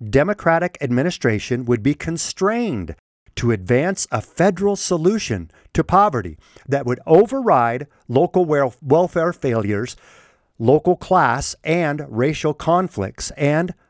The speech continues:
local revenue dilemmas. The ultimate ob-, objective of this strategy to wipe out poverty by establishing a guaranteed annual income will be questioned by some, because the idea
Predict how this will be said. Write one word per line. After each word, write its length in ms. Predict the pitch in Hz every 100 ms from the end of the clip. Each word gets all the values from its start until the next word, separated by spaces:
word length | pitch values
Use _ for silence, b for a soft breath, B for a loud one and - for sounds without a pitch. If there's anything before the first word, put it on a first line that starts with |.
| -
local 640 | 104 117 135 - 139 139 _ -
revenue 580 | 110 120 113 110 113 120
dilemmas. 520 | - 110 113 101 - - _ _ _ _
The 160 | 104 101
ultimate 460 | 117 - 190 220 -
ob-, 160 | 190 165 _ _ _ -
objective 600 | 156 123 214 240 135 113
of 120 | 110
this 160 | 113 120
strategy 800 | - - 165 160 107 87 90 95 b b b b b
to 140 | - 120
wipe 360 | 98 123 180
out 220 | 180 196 -
poverty 440 | 156 123 104 104
by 220 | 104 104
establishing 720 | 101 - 143 151 165 175 165 135
a 120 | 123
guaranteed 1080 | 101 123 135 175 214 220 - 202 156 160 - -
annual 600 | 123 131 131 135 131 135 -
income 600 | 135 123 117 98 85 85 _ _ _ _ _
will 160 | - 214
be 100 | 277
questioned 520 | - 277 262 - 120
by 140 | 101 95
some, 380 | - 98 87 - _ _ _ _ -
because 340 | 127 - 143
the 160 | 117 127
idea 540 | 127 120 123 240 233